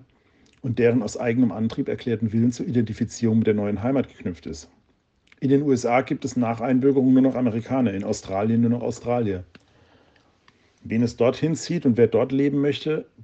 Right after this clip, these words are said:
dem muss Integration nicht gegen seinen erklärten Willen wie Sauerbier angedient werden.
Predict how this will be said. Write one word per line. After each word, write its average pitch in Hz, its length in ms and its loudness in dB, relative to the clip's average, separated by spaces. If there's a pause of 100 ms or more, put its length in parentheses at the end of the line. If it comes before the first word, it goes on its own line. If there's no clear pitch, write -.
(300)
dem 117 120 0
muss 123 140 0
Integration 123 640 0
nicht 139 280 0
gegen 104 180 -2
seinen 95 220 -4
erklärten 98 500 -6
Willen 110 220 -2
wie 107 80 -4
Sauerbier 110 580 -2
angedient 101 480 -2
werden. 82 320 -6